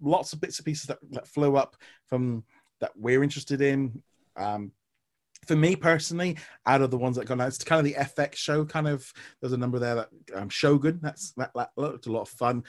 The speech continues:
James was, um, giving me a bit more detail on that. That's, uh, you know, Japan, you know, wartime. That sounds like that could be interesting to watch. Um, more so, there was one with Michael Ke-, uh, Keaton that's gonna be about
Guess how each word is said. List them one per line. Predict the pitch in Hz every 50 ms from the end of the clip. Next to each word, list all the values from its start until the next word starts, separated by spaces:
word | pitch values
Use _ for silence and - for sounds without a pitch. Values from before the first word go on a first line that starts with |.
| - - - -
James | - 113 117 117 107 110
was, | 107 107 131 -
um, | 85 104 110 107 107 107 104 - _ - - - _ _ _ -
giving | 127 117 117 110
me | 107
a | 101
bit | 101 117 -
more | 104 98 101
detail | 104 117 110 - 104 95
on | 95 95
that. | 110 123 135 - -
That's, | 113 - -
uh, | 131 117 117 -
you | 127
know, | 110 98 101 98 -
Japan, | - 127 120 - - 135 131 131 127 131 131 131 131 131 127 _ - _ _ -
you | 127 107
know, | 98 101 101 104 107
wartime. | 113 120 120 123 120 - 135 120 117 120 117 113 117
That | 117 - -
sounds | - 120 117 113 107
like | 110 113
that | 113 117 -
could | - 117
be | 117 113 113 - - - - - -
interesting | 123 123 117 107 - 131 117 -
to | 117
watch. | 107 117 113 117 - - - - - - - - - - -
Um, | - 104 107 107 104 107 110 - _ _ _ _
more | - 127 151 180 185
so, | - - 214 208 202 190 170
there | 160 160 165 160
was | 156 151 - 151
one | 151 160 160 156 151 147 143
with | 139 143 147 143 139 127 139
Michael | 143 135 139 139 127
Ke-, | - - - - -
uh, | 123 127 127 127
Keaton | - - 160 151 151 - 151 139 135 120
that's | 110 113 - -
gonna | - 135 127 123
be | 127 120 117 107 - - - - _ -
about | - 123 -